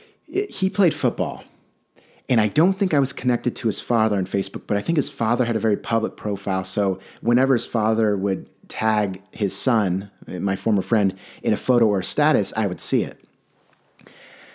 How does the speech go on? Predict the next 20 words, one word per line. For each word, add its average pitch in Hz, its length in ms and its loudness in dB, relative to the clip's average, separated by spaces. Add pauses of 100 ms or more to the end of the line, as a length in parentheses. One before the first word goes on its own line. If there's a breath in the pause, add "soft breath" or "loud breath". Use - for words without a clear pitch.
(360 loud breath)
I 151 120 2
have 143 80 2
vague 143 320 4
memories 104 340 4
of 98 80 0
this 87 140 -2
father, 90 300 -4
a 95 60 -2
few 131 300 2
interactions. 80 800 0 (1200 loud breath)
But 110 140 2
his 110 120 -2
father, 147 280 2
about 92 180 0
five 135 360 -2
years 110 240 2
ago, 82 280 -6
posted - 440 -4
a 87 40 -4
photo 92 640 -2